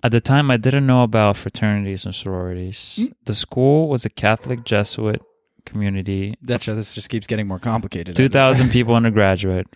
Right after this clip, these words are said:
Speaker 1: five hundred people graduate
Speaker 2: I thought it was
Speaker 1: slash
Speaker 2: just supposed to
Speaker 1: M B A.
Speaker 2: be flat out there. It's technically flatter than a pancake.
Speaker 1: It's the sunflower state, okay?
Speaker 2: No, but the Midwest is technically flatter than the pancake. It's supposed to be simple.
Speaker 1: So
Speaker 2: You keep making this whole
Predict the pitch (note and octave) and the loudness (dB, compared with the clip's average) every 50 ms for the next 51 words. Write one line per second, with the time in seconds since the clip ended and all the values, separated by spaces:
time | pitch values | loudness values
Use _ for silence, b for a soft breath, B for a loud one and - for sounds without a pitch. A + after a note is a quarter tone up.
0 | _ _ _ _ - - G2+ F#2 F#2 G2+ G2 F#2 F#2+ - - G2+ G2 G2+ G2 F#2+ | _ _ _ _ -2 -2 0 0 0 -2 -4 -4 -6 -4 -2 -4 -2 -2 -4 -2
1 | F#2 F#2+ F2+ F2 F2 F#2 F2+ - - D3 C3+ B2+ - - A#2 F#2 F2 F#2 F2 F2 | -2 -2 -2 -2 -2 -2 0 2 4 4 4 4 4 0 -2 0 0 -2 -2 -2
2 | A2 G#2 - - A#2 A#2 A#2+ A2 G2 - F#2+ - A#2+ - - - - - - D3+ | -4 -6 -4 -4 -4 -2 -2 -2 -2 -4 -4 -6 -6 -4 0 0 0 2 0 -4
3 | - C3+ B2+ - C#3 C#3 C3 B2 A2 A#2 A2 G#2+ - - C#3+ C3+ B2 - G#2+ F#2 | -2 -4 -4 -2 -2 -2 -2 -2 -2 -4 -4 -4 -2 -2 -2 -2 -2 -4 -6 -8
4 | F2 - - _ _ _ _ _ _ _ _ _ _ _ _ _ _ _ _ _ | -8 -10 -18 _ _ _ _ _ _ _ _ _ _ _ _ _ _ _ _ _
5 | _ - A#2 - - - A#2+ - - C#3 C3+ C3 A#2 - A#2+ G#2+ G2 F#2+ F#2+ - | _ -8 -6 -6 -2 -2 -2 0 2 0 0 0 0 2 2 2 2 2 -2 -6
6 | - - - - - - - G#2+ - - B2+ C#3+ D#3+ - _ _ _ _ _ _ | -6 -6 -6 -8 -8 -8 -10 -8 -4 -2 -2 -2 -2 -4 _ _ _ _ _ _
7 | _ _ - D3+ F#3 G#3+ G3 D3 C#3+ C3+ C#3+ C#3+ D3+ E3+ F#3 E3+ D#3+ F3 E3+ - | _ _ -2 2 4 4 4 2 0 -2 -2 -2 0 2 2 2 2 2 2 0
8 | - C#3 - - D#3+ - E3 D3+ - C3+ B2+ - C#3+ C3 C3 C3 B2 A#2 A#2+ D3 | -2 -8 -8 -6 -8 -6 -6 -6 -4 -6 -4 -4 -4 -4 -2 -4 -4 -4 -2 -2
9 | D#3 D3 - A#2 F#2+ - G#2+ - - A#2+ - - C3+ - - - F3+ D#3+ - A2+ | -2 -2 -4 -6 -8 -8 -8 -6 -6 -6 -4 -6 -8 -2 -2 -2 -2 0 -2 -4
10 | F2+ - _ _ _ _ _ _ _ _ _ _ _ _ _ _ _ _ _ _ | -4 -4 _ _ _ _ _ _ _ _ _ _ _ _ _ _ _ _ _ _
11 | _ _ _ _ _ - - - - - A#2+ A2+ A2+ A2 G#2+ G#2+ G#3+ - G#2 A#3+ | _ _ _ _ _ -14 -12 -10 -4 -2 0 2 4 4 4 4 4 4 2 2
12 | A#3 F#3+ G3+ G#3 G3+ G3 - G3+ F#3 E3+ E3 D#3 - - F3 F3+ F3+ F#3 F3 - | 0 2 2 2 2 2 0 -4 -4 -4 -4 -4 0 0 2 4 4 2 0 -2